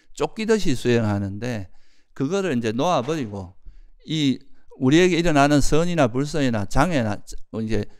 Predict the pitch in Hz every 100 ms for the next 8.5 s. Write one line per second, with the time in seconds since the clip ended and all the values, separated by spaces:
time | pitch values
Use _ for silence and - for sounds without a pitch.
0 | - - - 151 170 180 131 113 135 151
1 | 185 196 170 135 139 117 101 143 220 185
2 | 110 104 107 101 98 95 95 - 151 165
3 | 208 208 127 110 107 - 170 185 160 156
4 | 208 - 104 107 107 - - - - -
5 | 127 143 _ _ _ _ _ _ - 127
6 | 117 104 98 92 - - _ _ _ _
7 | _ _ _ _ _ _ 120 131 160 120
8 | 120 190 185 180